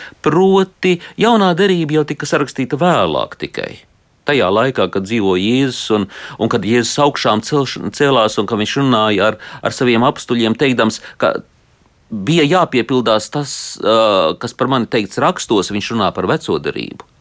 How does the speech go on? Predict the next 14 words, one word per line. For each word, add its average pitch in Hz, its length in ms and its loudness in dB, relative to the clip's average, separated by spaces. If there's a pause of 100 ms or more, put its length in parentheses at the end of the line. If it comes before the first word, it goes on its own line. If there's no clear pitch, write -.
(120)
Tie 208 260 4
pravietojumi 135 1120 -2 (240)
piepildījās. - 920 -4 (440)
Tas 120 160 0 (240)
Jēzus 117 480 0
bija 147 300 0 (300)
gaidītais 107 1200 0 (100)
Mesija, 160 800 0 (400)
gaidītais 131 960 2
pravietis, 127 880 0 (640)
ko, 95 320 2 (400)
par 95 80 -6
ko 101 240 2
runāja 87 560 2